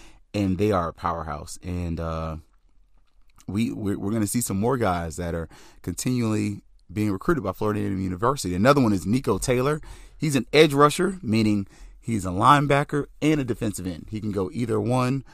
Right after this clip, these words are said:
Uh, normally an edge rusher stands up. So those guys that kinda stand up, they don't always put their hands in the ground. Sometimes they do. But he is from Hutchinson Community College, six five,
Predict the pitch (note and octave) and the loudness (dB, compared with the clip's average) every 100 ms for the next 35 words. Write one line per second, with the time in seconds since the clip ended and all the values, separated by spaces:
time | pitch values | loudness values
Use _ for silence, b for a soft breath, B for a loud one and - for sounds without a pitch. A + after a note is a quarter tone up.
0 | b b b - A#2+ A2+ G#2+ D#2+ G2 C3+ | b b b 4 6 6 4 2 2 4
1 | D#3 A#2+ F#2+ - A#2+ C#3+ A2+ A2 G2+ F#2 | 6 4 2 2 4 4 4 2 0 -6
2 | - A2+ G2+ E2+ F2+ - _ - - - | -6 -4 -2 -4 -8 -12 _ -20 -10 0
3 | G#2 F#2+ F2+ - b b - F#2+ F2+ G#2+ | 2 4 2 -2 b b -6 -4 0 0
4 | G2+ G2 F2+ A#2 F2 - B2 A#2+ A2 G#2+ | 0 0 -2 -2 -2 -2 0 2 4 2
5 | - F#2+ F#2+ F2+ G2 G#2 G2+ A2+ A2+ G#2+ | 2 -2 -2 0 0 0 -2 -6 -6 -4
6 | A2+ G#2+ G2 G#2 G#2+ G#2+ G#2+ A2+ G2 A2 | -2 -2 -6 -2 0 0 0 -4 -6 -6
7 | A2 D3 C#3 G#2+ F2+ E2+ G#2 B B B | -6 -6 -6 -4 -4 -4 -6 B B B
8 | - G2+ B2 E3+ D#3 C3+ A#2 G#2 D3+ - | -4 -2 0 0 0 0 -4 -2 -4 -4
9 | C4 - D3+ D3 - b b - C3+ D#3+ | -6 -2 -2 -2 -8 b b -2 0 2
10 | A2+ - G#2+ F2+ E2+ F2+ - b b b | 0 -2 -2 -2 -6 -10 -14 b b b
11 | b - - D3+ D3 - B2 B2 B2+ C3+ | b -10 -4 -4 -4 0 4 6 4 0